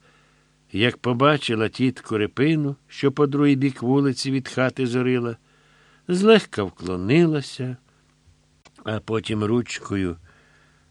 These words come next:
з нафарбованими рожевими кіхтиками повітряний поцілунок послала.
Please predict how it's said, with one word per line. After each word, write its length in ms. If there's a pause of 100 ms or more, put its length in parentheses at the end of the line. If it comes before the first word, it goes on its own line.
(140)
з 240
нафарбованими 1120 (460)
рожевими 760
кіхтиками 880 (840)
повітряний 600
поцілунок 840
послала. 760